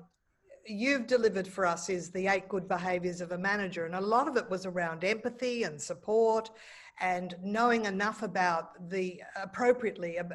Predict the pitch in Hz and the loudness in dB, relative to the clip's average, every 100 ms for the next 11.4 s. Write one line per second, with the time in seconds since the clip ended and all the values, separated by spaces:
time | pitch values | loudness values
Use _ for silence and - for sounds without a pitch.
0 | 185 180 190 170 170 143 196 202 202 170 | -8 -2 -2 0 -6 -4 -4 -2 -2 -2
1 | 160 - 175 170 175 165 165 - - - | -4 -6 -10 -4 -2 -2 -4 -10 -20 -20
2 | _ 180 170 175 170 160 156 151 175 185 | _ -4 -2 -2 -2 -2 -4 -8 -6 0
3 | 185 185 180 175 214 165 - - 196 165 | 0 0 -6 0 2 2 0 -4 -2 -2
4 | - _ _ - 196 190 220 180 175 - | -6 _ _ -2 -2 0 -2 -2 -4 -8
5 | 170 185 185 180 190 165 - 180 175 214 | -8 -8 -10 -6 -6 -6 -6 -10 -2 2
6 | 196 190 190 - 165 170 180 175 220 214 | 4 2 0 -6 -6 -4 -4 -4 -4 -4
7 | - 190 - 165 165 165 160 165 202 208 | -6 -10 -8 -8 -4 -4 -2 -4 -2 -2
8 | 208 170 160 - - 208 196 190 175 165 | -2 -4 -6 -16 -4 -4 -4 -8 -6 -4
9 | 160 - 175 208 226 196 165 139 131 135 | -6 -6 -2 0 2 2 0 -2 -8 -12
10 | 131 _ _ - - - 196 196 196 - | -12 _ _ -20 -20 -4 4 4 4 -2
11 | 214 269 294 - | 2 4 4 0